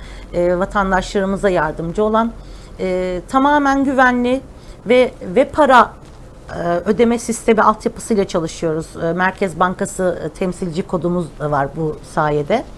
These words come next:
Yani, e, hani buraya girdiğimiz zaman ne gibi bir şey olacak, hani güvenli mi diye sorgulayanlara bunu söylemek istiyorum. Ve para ödeme sistemleri altyapısıyla çalışıyoruz. Onlar da zaten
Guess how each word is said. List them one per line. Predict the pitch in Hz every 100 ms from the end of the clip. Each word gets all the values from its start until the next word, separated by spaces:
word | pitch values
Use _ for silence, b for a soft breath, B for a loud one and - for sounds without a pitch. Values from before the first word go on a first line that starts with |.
| B B B B
Yani, | 220 226 220 214 -
e, | 190 190 190 185 175 - - - -
hani | 233 226 214 180 185
buraya | 269 294 285
girdiğimiz | 277 254 262 277 277 226
zaman | 277 277 285 269
ne |
gibi | 233 240 233
bir |
şey | 220 - 220
olacak, | 202 202 202 226
hani | 220
güvenli | 202 226 226 226 254
mi | 247 180
diye | 190
sorgulayanlara | 180 - 202 196 196 196 185 185 180
bunu | 170 175
söylemek | - 170 165 160
istiyorum. | - - 170 180 339 B B B B -
Ve | 320
para | 330 262 226
ödeme | 220 233 233
sistemleri | 220 - 214 190 185 175
altyapısıyla | 175 175 170 - 175 165 165
çalışıyoruz. | 160 160 - 214 320
Onlar | - 254 208 175
da | 190
zaten | 185 180 - 294